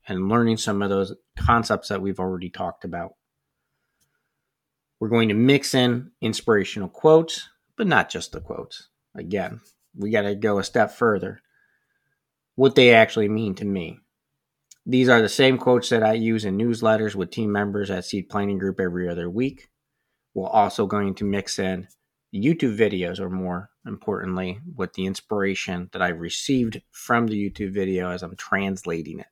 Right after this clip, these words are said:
essentially. So you not only get pointed at an inspirational video, but an inspiration off of an inspiration. So hopefully that inspires you. All right, enough with the inspiration. Unleashing Leadership is produced by Not Quite Right Media, Inc.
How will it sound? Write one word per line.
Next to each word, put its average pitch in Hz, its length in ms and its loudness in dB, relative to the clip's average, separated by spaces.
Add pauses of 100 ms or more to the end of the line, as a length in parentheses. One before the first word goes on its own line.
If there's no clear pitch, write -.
(100)
essentially. - 580 -10 (2000)
So - 160 4
you 143 180 8
not 156 220 12
only 151 260 8
get 139 480 8
pointed 139 340 6
at 127 140 8
an 110 240 2 (300)
inspirational 151 720 8
video, 127 480 8
but 113 180 4
an 123 80 6
inspiration 120 640 4
off 107 300 4
of 101 120 0
an 104 120 0
inspiration. 92 760 -4
So 90 140 -8
hopefully 107 400 0
that 92 200 2
inspires 78 640 -8
you. 60 220 -16
All 107 140 0
right, - 180 6
enough 113 320 -2
with 117 80 0
the 101 120 -2
inspiration. - 680 -8 (280)
Unleashing 135 400 4
Leadership 135 440 4
is 113 120 0
produced 123 420 0
by 110 80 2
Not 107 220 2
Quite 101 200 -2
Right 98 240 0
Media, 113 400 2
Inc. 170 300 0